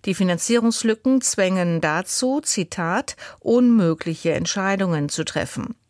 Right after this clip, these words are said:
unicef-Exekutivdirektorin Russell erklärte, die Teams müssten die begrenzten Vorräte und Dienstleistungen auf Kinder an bestimmten Orten konzentrieren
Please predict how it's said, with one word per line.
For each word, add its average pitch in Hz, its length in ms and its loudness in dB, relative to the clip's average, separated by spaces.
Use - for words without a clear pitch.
unicef-Exekutivdirektorin 190 1800 -2
Russell 185 360 -2
erklärte, 175 540 -2
die 214 100 0
Teams 233 440 0
müssten 226 520 2
die 208 100 -2
begrenzten 190 640 -2
Vorräte 185 640 0
und 175 200 -4
Dienstleistungen 185 760 -2
auf 160 180 -6
Kinder 214 320 0
an 165 120 -4
bestimmten 208 520 -4
Orten 170 440 -4
konzentrieren 226 1000 -2